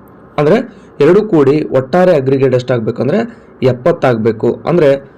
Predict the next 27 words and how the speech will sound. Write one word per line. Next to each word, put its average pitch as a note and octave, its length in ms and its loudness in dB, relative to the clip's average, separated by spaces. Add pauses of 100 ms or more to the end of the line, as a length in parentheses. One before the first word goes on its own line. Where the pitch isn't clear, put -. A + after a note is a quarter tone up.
(140)
ಆಗ E3 220 -2 (220)
ಈ E3 160 0
ಎರಡೂ D3+ 220 2
ಪತ್ರಿಕೆಗಳಲ್ಲಿ D3 720 0
ನೀವು C#3 260 2
ಕನಿಷ್ಠ D#3+ 340 -2
ಅರ್ಹತೆಯನ್ನು C#3 800 0
ಗಳಿಸಿದರೆ B2+ 500 2 (520)
ನಿಮ್ಮ F3+ 260 4
ಮೂರು F3 400 2
ಮತ್ತು E3 300 0
ನಾಲ್ಕನೇ C3+ 420 0
ಪತ್ರಿಕೆಗಳು, C3 540 -2 (680)
ಆ, C#3+ 40 0 (200)
ವ್ಯಾಲ್ಯುವೇಷನ್ D#3 440 2
ಆಗ್ತಕ್ಕಂಥದ್ದು. A#2 600 -4
ಇಲ್ಲಪ್ಪ F#3 300 2
ಅಂದರೆ C3 220 0 (360)
ಈ E3+ 100 4
ಮೂರು E3+ 340 2
ಮತ್ತು D#3+ 300 -2
ನಾಲ್ಕನೇ C#3 380 -2
ಪತ್ರಿಕೆಗಳನ್ನು C3 580 -2
ಅವರು B2 220 0
ಚೆಕ್ A#2+ 260 -8
ಮಾಡೋದೇ A#2+ 320 -2
ಇಲ್ಲ. A2 160 -2